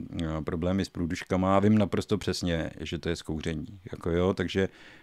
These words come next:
dvakrát za rok si oddělá-, o-, odbydu ten, ten, ten problém se zánětem průdušek, protože, eh, oni jiný způsob, jak se vyčistit, nemají, takže prostě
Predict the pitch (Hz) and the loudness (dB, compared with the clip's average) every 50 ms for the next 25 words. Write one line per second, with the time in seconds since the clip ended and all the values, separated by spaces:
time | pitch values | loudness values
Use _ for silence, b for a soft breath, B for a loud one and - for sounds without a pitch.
0 | B B - 90 - - - 104 101 82 - 87 85 90 90 95 - - - - | B B 0 2 4 6 8 8 6 6 4 4 4 4 4 2 2 -2 -2 -2
1 | 90 80 82 80 78 85 90 87 87 87 87 - - 90 87 85 64 85 87 90 | 0 0 0 0 2 2 4 6 6 6 4 2 2 0 0 0 2 2 2 2
2 | 85 90 85 110 107 90 90 85 82 90 90 - _ - - 85 82 85 85 85 | 4 4 4 4 4 6 4 2 2 0 -2 -6 _ -4 -2 0 2 2 2 2
3 | 80 82 82 - - 87 82 85 76 - 90 87 85 - 85 85 78 85 85 85 | 0 -2 -4 -4 -4 -2 -2 -2 -2 -2 -2 -2 0 0 0 0 2 2 0 0
4 | 85 - - 85 78 82 82 85 87 85 - 92 85 80 - - 78 80 87 - | 0 -2 -4 -4 0 0 2 2 2 0 0 0 -2 -2 -2 -4 -4 -4 -2 0
5 | - 107 110 - B B B B B B B B B B B B - 85 - - | 0 0 0 0 B B B B B B B B B B B B -4 -2 2 2
6 | 104 98 107 107 104 104 95 - - - 78 73 - 90 90 87 85 - - - | 4 6 8 8 8 6 4 2 -2 -10 -10 -4 0 0 2 2 0 -2 -6 -12
7 | _ _ - 87 92 104 107 101 95 95 95 92 104 107 101 - - - 90 - | _ _ -2 2 4 4 4 4 6 4 4 6 4 4 2 0 -4 -8 -8 -4
8 | - 107 95 85 95 85 - - - 95 87 82 - - - - - 92 - - | -2 -2 -2 -2 -2 -6 -4 -2 -2 0 0 -2 -4 -6 -10 -8 -8 -6 -4 -2
9 | 85 80 80 82 82 78 71 69 - 76 76 73 - 82 82 82 82 82 80 - | 0 0 0 0 0 -2 -2 -4 -6 -8 -8 -6 -2 0 0 2 2 2 0 -2
10 | - _ - - 78 - - - 87 82 82 85 82 | -4 _ -10 -10 -10 -6 -2 0 2 2 2 2 0